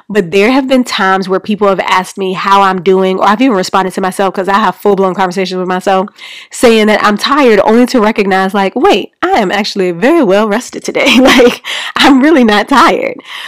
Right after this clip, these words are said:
Be mindful of the things that you simply say out of habit that are not life-giving and not a reflection of who you are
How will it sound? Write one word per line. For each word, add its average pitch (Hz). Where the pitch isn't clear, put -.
Be 294
mindful 220
of 180
the 185
things 190
that -
you 185
simply 202
say 190
out 190
of 180
habit 190
that 196
are 185
not 185
life-giving 185
and 185
not 185
a 196
reflection 190
of 170
who 247
you 220
are 185